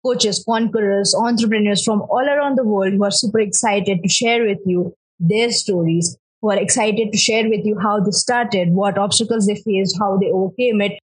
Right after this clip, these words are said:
some amazing topics that they are experts at, all in hopes to inspire you and to let you know that you're not alone on this journey.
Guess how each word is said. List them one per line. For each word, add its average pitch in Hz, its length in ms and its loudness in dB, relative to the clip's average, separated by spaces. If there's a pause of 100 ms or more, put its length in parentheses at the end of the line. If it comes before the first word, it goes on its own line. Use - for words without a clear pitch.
(200)
some 233 200 0
amazing 240 480 0
topics 208 480 0
that 196 200 2 (140)
they 226 160 2
are 240 140 0
experts 196 640 0
at, 170 200 2 (720)
all 233 320 0
in 202 240 2
hopes 208 260 0
to - 140 -4
inspire 214 500 0
you 240 340 0 (260)
and 285 140 0
to 392 60 2
let 302 200 0
you 247 60 2
know 233 140 0
that 208 160 0
you're 196 100 2
not 208 180 0
alone 214 340 2
on 190 120 2
this 196 180 2
journey. 175 480 2